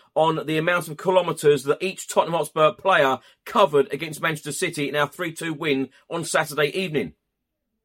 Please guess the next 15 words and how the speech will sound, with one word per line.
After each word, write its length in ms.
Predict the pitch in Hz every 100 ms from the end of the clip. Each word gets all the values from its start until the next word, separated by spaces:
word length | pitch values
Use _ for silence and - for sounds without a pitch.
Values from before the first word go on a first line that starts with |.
| _ _ _ _ _ _ _ _ _
Now, 180 | 175 202
really 220 | 214 208
interesting 520 | 196 208 220 196 196
stats 340 | 165 220 170 151
this, 180 | 190 185
because 260 | 180 175
Bentancur 680 | 151 202 185 180 165 185 180
and 140 | 165
Kulusevski, 580 | 175 180 - 185 - 180
of 80 | 165
course, 240 | - 165
our 160 | - 156
brand 240 | 185 175
new 140 | 165 160
signings, 560 | 175 175 170 170 151